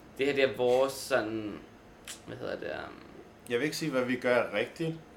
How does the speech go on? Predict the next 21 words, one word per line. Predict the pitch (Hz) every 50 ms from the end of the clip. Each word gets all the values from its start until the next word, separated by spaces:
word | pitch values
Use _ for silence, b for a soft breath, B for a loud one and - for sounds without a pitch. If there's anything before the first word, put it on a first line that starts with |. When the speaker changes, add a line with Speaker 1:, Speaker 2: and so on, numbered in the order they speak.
| - - -
Speaker 2:
men | 104 107 110 113 113 110 110 110 120 139 156 165 170 165 160 - - - - -
Speaker 1:
Det | - 156 151
er | -
vores | 143 147 151 160 165 165 - - - - - - - - - 127
vej | 123 123 135 131 123 120
at | 120
lave | 123 120 117 117
smørbrød. | - 127 117 120 117 110 110 -
Hvis | 120 - 131 -
Speaker 2:
Ja. | 160
Speaker 1:
du | 151
kigger | - 170 156 165 151 139 113 - - -
på, | - 139 139 - - - - - - - - - -
det | 151 151 147 147
er | 160
sådan | 160 160 147 143 143
baseret | 151 143 - - 165 156 143 143 139 131
meget | 123 123 123 131 -
på | - 139 127 120 - -
nordisk | 123 123 131 139 139 131 131 127 120 -
sådan | 131 117 117 113 107 104